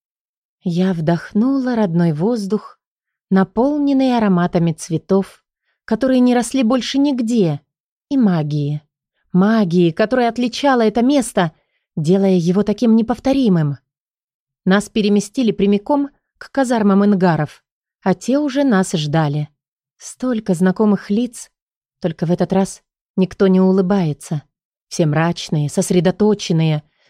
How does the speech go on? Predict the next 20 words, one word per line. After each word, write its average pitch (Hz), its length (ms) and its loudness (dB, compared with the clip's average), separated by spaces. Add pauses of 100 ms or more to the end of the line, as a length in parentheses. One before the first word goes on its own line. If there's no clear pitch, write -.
(120)
ждущие 202 540 -2
нападения 220 600 2
в 156 60 -4
любую 254 360 2
минуту. 262 560 2 (880)
"Ждите 208 420 0
здесь", 180 520 -2 (440)
ткнула 202 380 2
в 156 60 -2
нашу 196 280 0
сторону 208 500 0
пальцем 190 480 -2
Чиж - 380 -6 (260)
и 180 80 0
целенаправленно 185 760 0
двинулась 185 500 0
в - 80 -16
сторону 196 400 0
казарм. 185 540 -2 (600)
"Варя!" 185 680 0